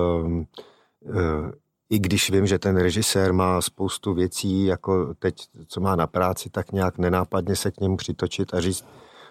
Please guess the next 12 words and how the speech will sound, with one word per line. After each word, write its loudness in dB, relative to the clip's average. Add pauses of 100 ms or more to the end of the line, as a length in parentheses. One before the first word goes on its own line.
(120)
eh, 2
ten 2
obraz, -2
eh, 2
co -6
budem 0
točit -6
dál, 2
jako 0
ten -2
bude 0
teda, 0